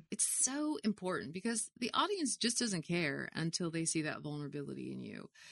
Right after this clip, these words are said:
You can be the toughest character.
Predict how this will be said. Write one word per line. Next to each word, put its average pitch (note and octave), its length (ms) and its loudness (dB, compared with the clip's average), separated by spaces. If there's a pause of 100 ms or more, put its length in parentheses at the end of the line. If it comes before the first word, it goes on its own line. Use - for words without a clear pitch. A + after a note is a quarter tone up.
(160)
You B3+ 220 6
can B3 260 6
be D#3+ 540 0 (180)
the D#3 640 2 (160)
toughest - 680 0 (160)
character. E3+ 800 0